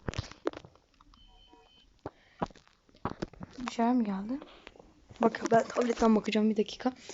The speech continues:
Ya da dur şuradan açayım. Ya da açmayayım, açmayayım. Boş verin, açmayayım. Şu tabletten bakayım hemen. Arkadaşlar, e, şimdi Leon kasıyorum. Bölüm üç biliyorsunuz gibi. Bili-, bili-, bildiğiniz gibi.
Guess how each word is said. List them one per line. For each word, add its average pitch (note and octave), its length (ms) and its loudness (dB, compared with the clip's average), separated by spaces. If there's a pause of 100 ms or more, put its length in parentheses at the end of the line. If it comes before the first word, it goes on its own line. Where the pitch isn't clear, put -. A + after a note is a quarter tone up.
(380)
Ya A#3+ 120 10
da B3 80 8
dur B3 60 8
şuradan B3 340 8
açayım. A#3 420 6 (1300)
Ya A#3 80 6
da - 120 4
açmayayım, G#3+ 440 4
açmayayım. F#3+ 340 4
Boş G#3 240 6
verin, F#3 180 2
açmayayım. - 360 0 (560)
Şu - 100 -14
tabletten G3 500 2
bakayım F#3 280 -2
hemen. F3+ 120 -4 (500)
Arkadaşlar, C4+ 460 8
e, A3 240 10
şimdi D#4+ 580 8 (520)
Leon D4+ 380 12
kasıyorum. E4 580 8
Bölüm C#4 320 10 (160)
üç C4+ 340 6
biliyorsunuz G3+ 460 4
gibi. G3+ 280 4 (640)
Bili-, A3+ 280 10 (140)
bili-, C4+ 640 12 (600)
bildiğiniz B3 520 10
gibi. A#3+ 260 8